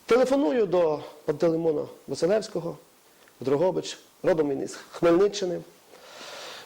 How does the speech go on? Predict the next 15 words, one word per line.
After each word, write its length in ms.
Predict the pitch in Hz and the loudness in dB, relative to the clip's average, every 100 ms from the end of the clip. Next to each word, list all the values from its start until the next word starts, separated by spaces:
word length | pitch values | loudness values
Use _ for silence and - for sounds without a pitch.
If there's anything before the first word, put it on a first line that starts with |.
| - - | -10 0
Він 100 | 233 | 2
розповів, 400 | 285 285 285 262 | 4 4 2 2
що 420 | - 269 247 226 190 | 0 0 0 -2 -6
вперше 800 | - - 254 247 - 220 208 190 | -6 2 2 2 0 2 2 2
дізнався 500 | 185 180 214 208 185 | 0 0 -2 -2 -4
про 140 | 185 | -4
ці 180 | 180 196 | -4 -4
події 440 | 190 165 185 196 165 | -4 -2 -2 -2 -2
ще 160 | 165 | -4
там, 400 | - 185 175 131 - _ _ _ _ _ - | -2 -2 -2 -6 -14 _ _ _ _ _ -10
на 100 | 139 | -4
Коломиї, 680 | 156 151 151 175 170 123 - _ _ _ - | -2 -2 -2 -4 -6 -8 -12 _ _ _ -6
від 200 | 143 147 175 | -4 -2 -2
Івана, 460 | 156 196 175 139 | 0 0 0 -2
псевдо 500 | - - 143 131 123 | -4 -2 0 0 -2